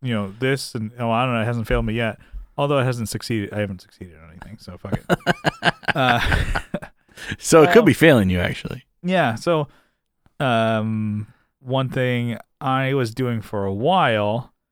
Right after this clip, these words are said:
Speaker 1: was putting a light drive after, uh, you know, heavier and kinda stacking heavier distortion or, you know, heavier drive into a light gain.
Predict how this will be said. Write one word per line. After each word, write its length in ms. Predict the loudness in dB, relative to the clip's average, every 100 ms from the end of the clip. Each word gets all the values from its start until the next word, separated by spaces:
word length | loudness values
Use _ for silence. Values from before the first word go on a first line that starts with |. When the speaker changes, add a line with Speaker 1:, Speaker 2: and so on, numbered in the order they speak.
| _ _ _ _
Speaker 1:
was 540 | -2 0 -2 -6 -14 -20 _ _
putting 420 | -4 0 0 -2 -2
a 280 | -2 -2 0
light 280 | 0 -2 -2
drive 560 | 0 2 2 0 -4 -14 _ _ -20 _ _ _ _ _ _ _ _ _ -6
after, 680 | -4 -4 -4 -2 0 0 -4
uh, 400 | -12 -14 -20 -20 _ _ _
you 100 | -12
know, 80 | -12 -18 _ _ _
heavier 500 | -2 0 0 0 -2
and 160 | -4 -4
kinda 160 | -4
stacking 640 | -4 -4 -2 -2 -2 -2 -4 -10 _ _ _
heavier 560 | -4 0 0 0 0 -2
distortion 560 | -6 -4 -4 -2 -4
or, 220 | -2 -4 -8
you 100 | -8
know, 80 | -6
heavier 440 | -4 -4 -2 -2 -4
drive 480 | -2 0 0 -2
into 320 | -6 -8 -6 -4
a 20 |
light 240 | -4 -4
gain. 300 | -2 -2 -2